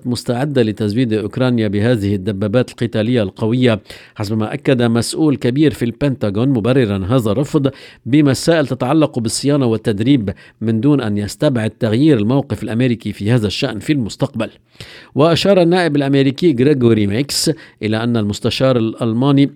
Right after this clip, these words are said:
يأمل في أن ترسل الولايات المتحدة وألمانيا دباباتهما معاً إلى أوكرانيا.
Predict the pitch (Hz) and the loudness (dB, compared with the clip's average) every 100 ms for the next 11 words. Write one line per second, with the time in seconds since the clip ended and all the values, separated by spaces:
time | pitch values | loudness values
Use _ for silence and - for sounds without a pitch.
0 | _ 135 160 147 110 131 151 131 113 110 | _ -2 -2 0 2 2 2 0 -2 -2
1 | 104 156 - 120 101 98 117 113 107 110 | 0 0 2 2 2 2 2 4 2 0
2 | 107 - 139 120 101 104 110 110 135 127 | -6 -4 -2 0 0 0 0 0 2 2
3 | 104 117 110 113 107 98 110 127 139 - | 2 0 0 -2 -2 -2 0 2 2 0
4 | _ 117 131 160 147 143 139 180 156 117 | _ -2 2 4 4 4 2 2 2 2
5 | - 135 131 113 | 0 2 4 4